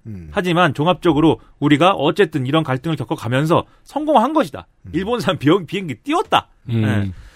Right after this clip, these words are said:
Speaker 2: 아무튼 이걸 하는데 어쨌든 이제,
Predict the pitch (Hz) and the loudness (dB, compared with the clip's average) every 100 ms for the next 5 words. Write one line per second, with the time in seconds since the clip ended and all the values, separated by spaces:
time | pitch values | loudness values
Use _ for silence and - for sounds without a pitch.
0 | - - 190 196 165 170 196 202 190 156 | -12 -2 -2 -2 -4 -2 0 0 -2 -2
1 | 156 87 _ _ _ _ _ - 190 240 | -4 -4 _ _ _ _ _ -4 0 0
2 | 226 170 147 135 127 170 | 0 -6 -4 -2 0 -2